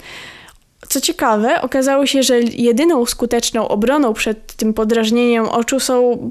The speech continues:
soczewki kontaktowe. Nie okulary, nie jakieś gogle pływackie,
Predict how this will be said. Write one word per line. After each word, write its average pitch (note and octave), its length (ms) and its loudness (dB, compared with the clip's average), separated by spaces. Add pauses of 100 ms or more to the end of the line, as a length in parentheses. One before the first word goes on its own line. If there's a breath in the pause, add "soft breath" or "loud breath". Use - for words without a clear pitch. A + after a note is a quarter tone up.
soczewki A3+ 500 -4
kontaktowe. G#3+ 600 0 (880 loud breath)
Nie A#3 120 2
okulary, G#3 840 0
nie G#3+ 240 0
jakieś G#3 280 -4
gogle A3 360 0
pływackie, G3+ 800 -2